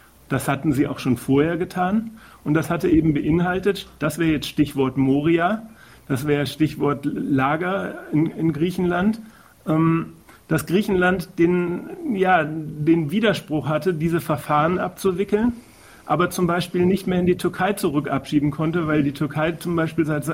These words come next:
zwanzig zwanzig das, den, ähm, E-U-Türkei-Deal nicht mehr teilt und auch keine Flüchtenden mehr zurücknimmt. Die Flüchtenden bleiben also in Griechenland hängen.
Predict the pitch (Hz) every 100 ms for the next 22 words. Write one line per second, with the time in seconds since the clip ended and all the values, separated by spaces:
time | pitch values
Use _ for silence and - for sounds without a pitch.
0 | - - 156 160 160 123 151 139 180 185
1 | 175 - - - - 156 151 151 156 160
2 | 160 160 170 - 151 151 160 156 185 190
3 | 175 - 175 208 151 151 151 139 139 151
4 | 151 - 147 139 - 139 135 147 208 -
5 | - - - 156 170 - 170 175 - 180
6 | 175 170 170 170 165 170 165 - 127 113
7 | 104 - _ _ _ - - - 139 165
8 | 196 202 190 170 165 175 151 160 165 165
9 | 143 208 185 139 120 123 120 110